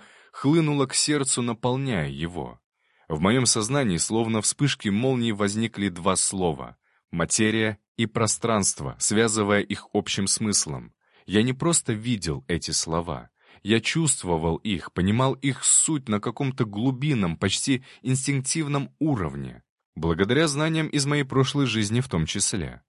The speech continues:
Воздух рядом с моей рукой начал вибрировать, словно настраиваясь на частоту самой реальности. Я ощущал, как пространство вокруг меня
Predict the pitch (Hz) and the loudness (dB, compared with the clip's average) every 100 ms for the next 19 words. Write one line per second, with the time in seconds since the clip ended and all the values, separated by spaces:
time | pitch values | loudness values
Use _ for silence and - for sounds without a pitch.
0 | _ _ _ _ _ 82 143 110 92 87 | _ _ _ _ _ 4 4 4 0 2
1 | 101 110 101 104 104 104 98 - 123 104 | 2 2 2 2 2 2 0 0 2 2
2 | 104 107 92 101 98 127 120 87 85 92 | 0 -2 -2 -2 0 0 0 0 0 2
3 | 104 107 98 101 - 110 120 110 104 101 | 2 2 0 0 -2 0 2 2 0 -2
4 | 104 95 104 - 101 123 110 113 107 110 | -2 -2 -4 -2 -2 0 0 2 0 0
5 | 104 120 107 80 73 - 69 62 60 _ | 0 0 0 -2 -4 -6 -10 -12 -16 _
6 | - - - 101 127 135 139 170 139 107 | -20 -20 -2 2 2 0 0 0 0 -2
7 | 101 107 107 - 135 131 - 87 80 87 | -4 -2 -2 -2 -2 -2 -2 -2 -2 -2
8 | 113 - 95 110 113 | -6 -4 -2 0 -2